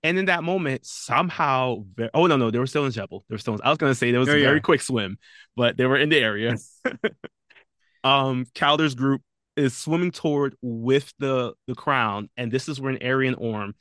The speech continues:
Speaker 1: says, "Ah, okay, finally, my crown has arrived,"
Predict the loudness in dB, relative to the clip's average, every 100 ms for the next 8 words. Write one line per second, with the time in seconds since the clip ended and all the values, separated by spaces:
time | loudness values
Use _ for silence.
0 | _ -4 -2 0 2 4 4 0 -4 -4
1 | -4 -4 -4 -4 -6 -2 0 0 -2 -4
2 | 0 2 2 0 -6